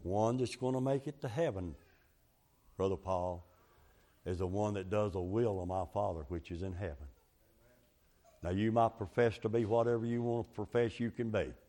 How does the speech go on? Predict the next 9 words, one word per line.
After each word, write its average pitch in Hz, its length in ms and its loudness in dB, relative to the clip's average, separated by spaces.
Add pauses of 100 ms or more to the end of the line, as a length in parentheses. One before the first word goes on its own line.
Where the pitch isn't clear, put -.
(1400)
but 78 140 -6
that 90 180 0
don't 90 240 -2
make 92 240 -2 (140)
you 64 260 -10 (1200)
what 78 240 -2
you 76 120 -8
really 78 280 -4
are. - 320 -12